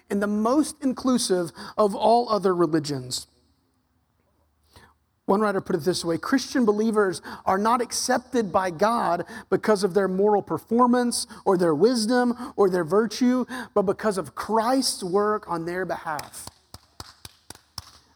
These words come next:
Most religions and philosophies of life assume that one's spiritual status depends on their religious attainments, their own achievements.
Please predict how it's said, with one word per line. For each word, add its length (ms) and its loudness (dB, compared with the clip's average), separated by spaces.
Most 300 4
religions 560 4
and 100 0
philosophies 600 2
of 120 0
life 300 2
assume 300 2
that 140 0
one's 180 0
spiritual 500 0
status 480 0
depends 300 4
on 160 4
their 360 4
religious 480 2
attainments, 580 0
their 460 2
own 240 2
achievements. 800 -2